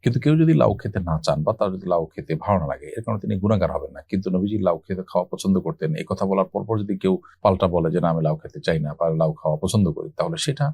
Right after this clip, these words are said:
গর্হিত কাজ, কারণ এটি নবী সাল্লাল্লাহু আলাইহি ওয়াসাল্লামের বিরুদ্ধে সরাসরি স্ট্যান্ড নেওয়া বা অবস্থান নেওয়ার মতো একটা বিষয়। অতএব এটি করা যাবে না। খাওয়ার সময় মাথায় টুপি পরা কি আবশ্যক? খাওয়ার সময় মাথায় টুপি পরা এটা আবশ্যক কোনো বিষয় নয়, বরং টুপি একটা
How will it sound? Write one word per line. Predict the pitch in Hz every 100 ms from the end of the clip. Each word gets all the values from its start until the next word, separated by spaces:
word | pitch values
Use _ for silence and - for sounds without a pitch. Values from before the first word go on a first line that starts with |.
| -
গর্হিত | 87 85 98
কাজ, | 80 82 101 - -
কারণ | - 76
এটি | 67 - - 80
নবী | 76 -
সাল্লাল্লাহু | - 82 -
আলাইহি | 76
ওয়াসাল্লামের | 73 - 78 73
বিরুদ্ধে | - 95 90 90
সরাসরি | - 85 78 78 69 -
স্ট্যান্ড | - 98 87
নেওয়া | 76 73
বা | 73
অবস্থান | 82 - 87
নেওয়ার | 78 71
মতো | 71 76
একটা | - 80
বিষয়। | 92 - - _ _
অতএব | - 110
এটি | 95 120
করা | 95 80
যাবে | 69 -
না। | - -
খাওয়ার | - 131 135
সময় | - 143
মাথায় | 120 110 131
টুপি | 131 117
পরা | 110 110
কি | 110
আবশ্যক? | 104 87 127 - 156 - -
খাওয়ার | - 110 110 113
সময় | - 120 120
মাথায় | 104 85 - 98 101
টুপি | - 87 87
পরা | 78 76 101 160 -
এটা | 110 -
আবশ্যক | 95 95 - 120
কোনো | - 80
বিষয় | 78 - 73
নয়, | 80 98 - _
বরং | 104 127 127
টুপি | 127 127 120
একটা | - 131 82 95 139